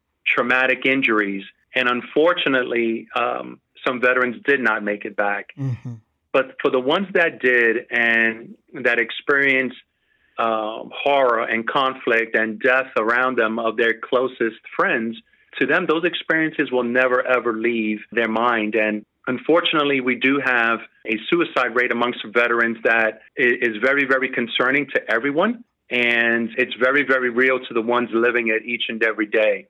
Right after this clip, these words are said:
Speaker 1: And we, listen, we gotta be thankful in every way possible for the veterans that decided one day in their life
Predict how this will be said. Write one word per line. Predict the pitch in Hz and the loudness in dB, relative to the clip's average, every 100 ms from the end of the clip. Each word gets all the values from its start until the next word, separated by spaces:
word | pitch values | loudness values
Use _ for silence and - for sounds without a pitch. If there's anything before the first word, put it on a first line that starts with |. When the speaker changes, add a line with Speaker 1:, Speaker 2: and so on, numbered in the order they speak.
| _ - | _ -6
Speaker 1:
And | 127 120 120 117 | -2 0 0 0
we, | 147 160 | -2 -2
listen, | 151 160 160 123 | -2 -2 -2 -2
we | 139 | 0
gotta | 160 156 143 127 - | 2 2 0 -2 -8
be | - 120 120 123 | -6 -4 -4 -4
thankful | 117 135 180 196 190 _ _ | -4 -2 -2 -2 -6 _ _
in | 131 127 | -6 -2
every | 135 135 143 | -2 0 2
way | 139 | 0
possible | 127 - 123 131 - 139 151 156 - - - | -2 -2 -2 -2 -2 0 0 -2 -12 -20 -4
for | 131 127 127 120 | 0 2 2 0
the | 117 | 0
veterans | 117 123 139 147 - | 2 2 2 -2 -2
that | 120 113 113 113 _ _ | 0 2 0 -6 _ _
decided | 123 - 156 160 175 175 - _ | -6 -2 0 2 2 0 -6 _
one | - 120 156 165 | -12 -2 -2 2
day | 160 156 | 2 2
in | 147 | 2
their | 131 147 | 2 2
life | 131 123 127 | 2 2 0